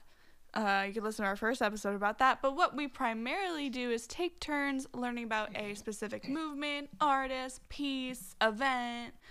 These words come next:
something special in the art history timeline, and we present it every week.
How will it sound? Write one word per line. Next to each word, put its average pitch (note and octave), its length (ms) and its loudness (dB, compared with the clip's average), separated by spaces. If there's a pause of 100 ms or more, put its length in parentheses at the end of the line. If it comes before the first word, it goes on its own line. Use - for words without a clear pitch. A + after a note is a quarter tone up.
(240)
something C4+ 500 2
special A#3 880 4
in A#3 140 -4
the G#3+ 60 0
art A3+ 220 2
history A3+ 760 -2 (220)
timeline, A#3+ 920 2 (280)
and A#3 120 0
we A3+ 100 0
present A#3 460 0
it G#3+ 280 0
every G#3+ 520 0 (240)
week. G3 380 -6